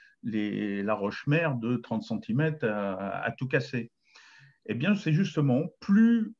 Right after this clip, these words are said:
on a, euh, cette richesse, euh, du sol, mais plus on va la gâcher parce que, euh, eh ben, je peux continuer à creuser, à creuser, à creuser, je ne suis pas encore sur le caillou.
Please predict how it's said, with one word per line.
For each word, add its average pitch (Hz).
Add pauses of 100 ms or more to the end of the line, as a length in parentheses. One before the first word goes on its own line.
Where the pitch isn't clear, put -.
(120)
on 151
a, 156
euh, 113
cette -
richesse, 147
euh, 110
du 113
sol, 131 (400)
mais 131
plus 143
on 175
va 147
la 139
gâcher 131
parce -
que, -
euh, 101 (440)
eh -
ben, 131
je 131
peux 120
continuer 120
à 127
creuser, 123
à 113
creuser, 113
à 117
creuser, 123
je 127
ne 110
suis -
pas 160
encore 156
sur 127
le 123
caillou. 101